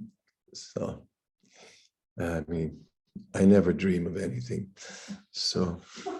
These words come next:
so that's easy. I just sleep sometimes, but not too often. Um, but in real life,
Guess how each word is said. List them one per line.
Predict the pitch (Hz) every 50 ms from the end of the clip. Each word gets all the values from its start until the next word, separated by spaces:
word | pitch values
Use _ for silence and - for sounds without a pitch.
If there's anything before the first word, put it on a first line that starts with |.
| - - - - - _ _ _ _ _ _ - _ _ _ _ _ -
so | - 98
that's | 92 95 98 95 - - -
easy. | 92 90 82 78 80 -
I | - 98
just | 95 98 92 - - -
sleep | 90 92 92 - - - - - - - - - - - - - - - - - - - - - - - - - - - - - _ _ - - - _ _ _ _ _ _ _ _ _ _ -
sometimes, | - - 110 110 98 - - - - 95 - - _ _ - - - -
but | 113 104
not | 110 113 101 -
too | - -
often. | - - - - - - _ _ _ _ _ _ _ _ _ _ - - _ _ - - _ _ _ _ _ - 143 - _ -
Um, | - 82 85 82 80 80 80 78 76 73 - - - - _ _ _ _ _ - - - _ _ _ _ _ _ _ _ _ _ _ _ _ _ _ _ _ _ _ _ _ _ _ _ _ _ _ _ _ _ _ _ _ _ _ _ _ _ _ _ _ _ _ _ _ _ _ _ _ _ _ _ _ _ _ -
but | 101 104 101
in | 107 101 95 92
real | 104 113 110
life, | 101 95 92 92 85 80 69 - - - - - - - - -